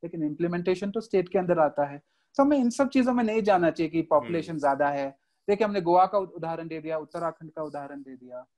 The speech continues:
Speaker 1: अ, और बाकी जो सारे राज्य हैं, उनका ट्वेंटी to सिक्सटी परसेंट के बीच में है। मैं कुछ उदाहरण दे दूं आपको, जैसे कि कर्नाटक का, अ, डेथ रजिस्ट्रेशन हंड्रेड परसेंट है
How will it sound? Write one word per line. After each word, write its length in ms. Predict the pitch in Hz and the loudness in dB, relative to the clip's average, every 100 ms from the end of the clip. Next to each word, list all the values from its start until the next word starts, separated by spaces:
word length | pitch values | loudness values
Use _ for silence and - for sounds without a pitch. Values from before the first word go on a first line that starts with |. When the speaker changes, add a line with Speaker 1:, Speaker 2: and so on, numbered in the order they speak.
| _ _ _ _ - | _ _ _ _ 0
Speaker 1:
अ, 220 | 185 190 208 | 0 2 -2
और 80 | |
बाकी 320 | 190 185 196 294 | 2 0 0 -6
जो 120 | 311 | -4
सारे 320 | 262 233 233 | -2 0 2
राज्य 340 | 196 170 160 | 0 -2 -6
हैं, 380 | 165 131 165 247 _ _ _ - | -12 -12 -18 -20 _ _ _ -16
उनका 260 | 196 233 | -2 0
ट्वेंटी 480 | 240 220 196 196 247 | 0 0 -2 0 -4
to 280 | 233 247 247 | -2 -2 -2
सिक्सटी 300 | - - 233 | -4 -6 -6
परसेंट 420 | - 202 202 190 | -2 -2 -4 -6
के 100 | 208 | -4
बीच 340 | 160 139 - 117 | -2 -4 -6 -12
में 100 | 110 | -10
है। 160 | - - _ _ _ _ _ _ 196 | -14 -16 _ _ _ _ _ _ 0
मैं 100 | 214 | 4
कुछ 160 | 247 | 4
उदाहरण 340 | 202 156 143 143 | 6 4 2 -4
दे 120 | 120 | -8
दूं 180 | 117 117 | -10 -12
आपको, 340 | - - 120 _ _ _ 196 | -12 -18 -20 _ _ _ -2
जैसे 200 | 180 233 | 0 0
कि 100 | 233 | 2
कर्नाटक 580 | 226 180 190 202 233 | 2 4 2 2 -2
का, 420 | 233 220 233 262 _ _ _ - | -2 0 0 -2 _ _ _ -12
अ, 180 | 160 151 | -8 -6
डेथ 240 | 135 170 - | -2 -4 -2
रजिस्ट्रेशन 640 | 240 220 202 - 233 247 202 | -4 -4 -8 -8 -8 -8 -10
हंड्रेड 300 | 156 160 160 | -8 -8 -4
परसेंट 340 | 139 123 113 - | -4 -4 -14 -16
है 120 | - | -20